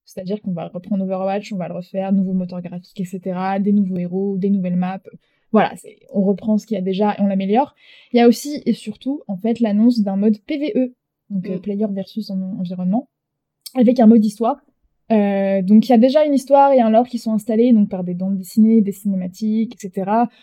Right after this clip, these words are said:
Speaker 1: On développe le passé des personnages et tout, mais on peut pas le jouer en fait. C'est pas, il y a pas d'histoire dans le jeu en lui-même. Et, euh, et donc là, on partirait sur le présent et le futur. Donc on aurait notamment des principes de leveling, la pacité, la capacité de progresser, des points de talent,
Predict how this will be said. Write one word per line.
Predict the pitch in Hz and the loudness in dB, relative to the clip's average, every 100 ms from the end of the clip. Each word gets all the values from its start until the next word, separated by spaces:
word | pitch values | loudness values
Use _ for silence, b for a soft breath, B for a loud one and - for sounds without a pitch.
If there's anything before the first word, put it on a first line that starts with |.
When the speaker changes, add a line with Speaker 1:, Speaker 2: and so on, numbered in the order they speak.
| b | b
Speaker 1:
On | 208 | 6
développe | 214 214 220 220 | 8 8 4 2
le | 208 | 0
passé | 202 196 - 226 226 | -2 -2 -2 -2 0
des | 202 | -2
personnages | 196 - 202 202 202 | -6 -10 -6 -4 -4
et | 196 | -6
tout, | - 254 | -6 4
mais | 240 202 | 4 4
on | 190 196 | 2 -2
peut | 208 | 2
pas | 254 | 4
le | 233 | 4
jouer | 208 240 196 | 4 2 0
en | |
fait. | 180 180 | -4 -12
C'est | - | -14
pas, | 185 190 | -12 -8
il | 190 | -4
y | |
a | |
pas | 202 | -2
d'histoire | 208 208 240 226 | -2 -2 -2 0
dans | 190 | 0
le | 180 | 0
jeu | 180 233 | 0 0
en | 220 | 2
lui-même. | 202 262 233 - b b b b b | 2 2 0 -6 b b b b b
Et, | 254 277 | 8 10
euh, | 220 202 196 196 196 190 185 - | 10 6 2 -2 -2 -4 -6 2
et | 226 | 6
donc | 214 214 | 6 6
là, | 277 | 4
on | 269 | 4
partirait | 220 196 - 220 240 | 4 0 -4 -4 -4
sur | 240 202 | -2 -4
le | |
présent | 185 220 208 214 | -2 0 0 0
et | 190 | -2
le | |
futur. | - - 294 330 | -6 -10 -10 -4
Donc | 202 202 208 | 0 0 0
on | 196 | -4
aurait | 196 202 | -2 0
notamment | 208 202 214 220 | 0 2 4 4
des | 190 | 2
principes | 196 190 - 208 | -4 -8 -4 -4
de | 190 | -4
leveling, | 180 185 202 269 320 320 233 | -4 0 2 2 0 0 0
la | |
pacité, | 196 196 - - | 0 -6 -10 -12
la | 185 190 | -10 -8
capacité | 196 202 226 | -8 -8 -10
de | 208 | -8
progresser, | 214 - 190 - 285 294 285 | -10 -10 -12 -8 -6 -2 2
des | 214 | 2
points | 214 233 | 2 0
de | 220 | 0
talent, | 220 220 269 277 | 0 2 2 2